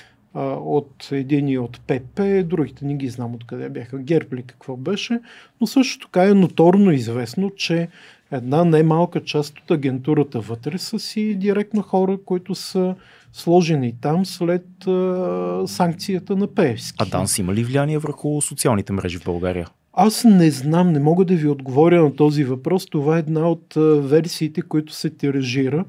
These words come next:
Speaker 2: Хм.
Speaker 1: от колеги, които са обект на същото затъмнение.
Speaker 2: Да.
Speaker 1: Другото е, че този, ам, Facebook пространството се модерира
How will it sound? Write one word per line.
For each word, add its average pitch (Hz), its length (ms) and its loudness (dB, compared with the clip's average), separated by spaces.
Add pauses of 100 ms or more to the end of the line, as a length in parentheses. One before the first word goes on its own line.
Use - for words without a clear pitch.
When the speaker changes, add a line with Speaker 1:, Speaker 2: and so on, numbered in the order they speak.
(100)
Speaker 2:
Хм. 156 80 -6 (200)
Speaker 1:
от 165 180 0
колеги, 151 540 2
които 151 300 -4
са - 160 -4
обект 143 380 -2
на 151 160 -2
същото 147 440 -8
затъмнение. 135 800 -2
Speaker 2:
Да. 98 200 -8 (240)
Speaker 1:
Другото 202 500 4
е, 190 120 4
че 160 640 2
този, 143 880 0
ам, 135 280 -8 (360)
Facebook 170 640 2
пространството 160 880 -2
се - 180 -6
модерира 143 800 0